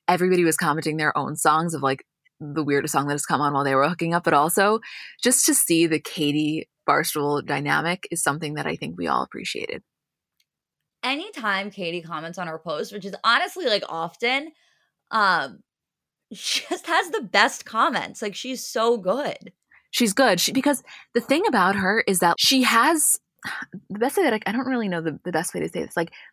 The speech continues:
Speaker 1: she has that side to her that's not, like, <sighs> what's the fucking word I'm looking for? I was gonna say dirty. It's, like, not dirty. Like, she has that side to her that's a little bit risque. Like, she gets it. You know what I mean? Like, she's not a prude. She totally gets it. And she can lean in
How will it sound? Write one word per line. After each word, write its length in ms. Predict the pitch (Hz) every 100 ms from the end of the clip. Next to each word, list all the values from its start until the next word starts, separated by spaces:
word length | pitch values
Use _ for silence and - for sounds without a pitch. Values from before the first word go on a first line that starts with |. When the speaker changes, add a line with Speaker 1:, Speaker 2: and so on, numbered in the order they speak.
| _ _ -
Speaker 1:
she 220 | - 262
has 300 | 247 277 294
that 200 | 311 269
side 300 | 190 165 180
to 120 | 214
her 100 | 208
that's 200 | 196 -
not, 280 | 185 202 262
like, 280 | 208 165 - _ _ _ _ _
<sighs> 460 | _ _ _ -
what's 140 | - - - _
the 80 | -
fucking 300 | - 269 226
word 140 | 202 185
I'm 80 |
looking 140 | 180 190
for? 60 |
I 40 | 147
was 100 | -
gonna 100 | 226
say 160 | 185
dirty. 380 | 185 156 151 95
It's, 160 | 90 196
like, 80 | 190
not 180 | 196
dirty. 200 | 196 180
Like, 140 | 165 - -
she 160 | - 254
has 240 | 285 330
that 160 | 320 -
side 200 | 254 254
to 60 |
her 40 | 196
that's 140 | 180
a 40 | 196
little 220 | 214 240
bit 180 | 185 180
risque. 420 | 196 - 220 175
Like, 140 | 160
she 260 | - 285 220
gets 360 | 202 240 -
it. 100 | -
You 60 | 180
know 80 | 208
what 100 | 254
I 80 | 196
mean? 220 | 190 214
Like, 120 | 185
she's 180 | - 208
not 180 | 247 277
a 80 |
prude. 440 | - - 240 165 -
She 140 | 202
totally 400 | - 254 285 208
gets 300 | 175 196 -
it. 60 | 156
And 120 | 170
she 140 | 226
can 200 | 269 202
lean 220 | 185 202 185
in 300 | 185 165